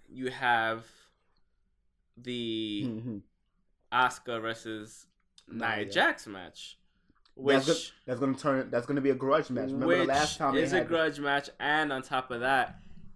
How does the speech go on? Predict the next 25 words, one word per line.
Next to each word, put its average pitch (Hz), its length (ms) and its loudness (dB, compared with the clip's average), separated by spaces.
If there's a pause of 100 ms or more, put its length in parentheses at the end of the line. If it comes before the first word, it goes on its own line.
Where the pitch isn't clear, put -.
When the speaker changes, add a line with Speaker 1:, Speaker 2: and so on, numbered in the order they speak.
(560)
Speaker 1:
determines 131 800 -2
whether 120 600 0
or 113 60 0
not 113 380 0
Nia 110 240 0
Jax 110 300 -2
gets - 180 -12
a 104 60 -10
title 110 320 0
shot 101 340 -2
at 73 60 -6
WrestleMania. 90 640 -8 (1600)
Speaker 2:
That 123 120 -4
Speaker 1:
Which 120 100 -4
is 120 80 -6
Speaker 2:
and 139 100 2
that's 123 180 8
Speaker 1:
probably - 20 2
Speaker 2:
gonna 147 160 6
be 139 80 4
Speaker 1:
not 131 140 6
Speaker 2:
a, - 20 -2
Speaker 1:
gonna 127 180 2
Speaker 2:
a 101 40 -4
Speaker 1:
happen 107 500 0